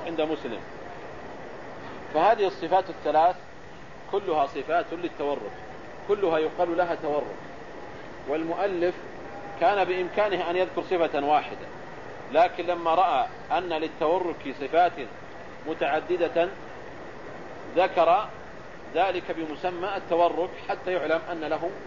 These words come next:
صفات متعددة. فإذا نقول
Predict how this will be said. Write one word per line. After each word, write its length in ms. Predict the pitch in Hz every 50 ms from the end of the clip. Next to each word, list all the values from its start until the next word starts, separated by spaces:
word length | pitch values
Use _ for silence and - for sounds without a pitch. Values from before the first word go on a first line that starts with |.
| - - - - - - - - - -
صفات 300 | - 151 147 170 175 156 - 160 160 170 165 - - - - - - -
متعددة. 720 | 143 165 160 - 151 147 151 156 - 131 127 123 139 139 135 - - - - - - - - - - - - - - - -
فإذا 360 | 160 165 180 180 185 196 220 - - - - - - - - - - - - - - 135
نقول 360 | 156 160 - - 185 196 208